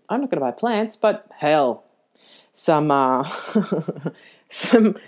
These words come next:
some spiritual materialism, maybe. So I'm looking through all of these T-shirts, and given the lineage of the person who had the stall, it's Krishna, Krishna, Krishna, Krishna. And then I happen upon, random,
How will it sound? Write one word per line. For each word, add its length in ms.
some 240
spiritual 500
materialism, 800
maybe. 640
So 160
I'm 140
looking 240
through 140
all 100
of 60
these 180
T-shirts, 580
and 420
given 240
the 60
lineage 400
of 120
the 100
person 260
who 100
had 160
the 80
stall, 360
it's 380
Krishna, 360
Krishna, 360
Krishna, 320
Krishna. 340
And 120
then 80
I 60
happen 220
upon, 680
random, 800